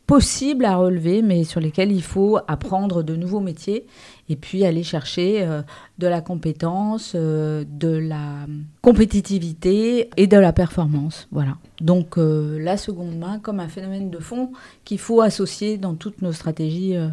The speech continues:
quelles que soient les enseignes. Et, et du coup, j'en profite aussi pour, euh, rappeler, euh, certains podcasts. On a fait une série avec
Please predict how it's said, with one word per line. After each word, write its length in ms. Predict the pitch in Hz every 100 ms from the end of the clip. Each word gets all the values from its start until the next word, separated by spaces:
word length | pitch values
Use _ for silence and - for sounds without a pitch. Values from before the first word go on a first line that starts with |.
| 156 -
quelles 160 | - 165
que 100 | 170
soient 140 | 160
les 120 | 196 180
enseignes. 320 | 165 156 151 - _ - - - _
Et, 280 | 208 202 202 -
et 100 | 202
du 100 | 180
coup, 120 | 190
j'en 140 | 277 220
profite 340 | 202 208 240
aussi 280 | 226 202 254
pour, 320 | 254 220 180
euh, 300 | 185 175 170
rappeler, 480 | 170 175 208 233 226
euh, 240 | 185 170 160 160 - - _
certains 340 | - 185 190 175
podcasts. 480 | 180 - 269 -
On 60 | 226
a 100 | 190
fait 120 | -
une 100 | 190
série 300 | 190 208 220
avec 220 | 185 165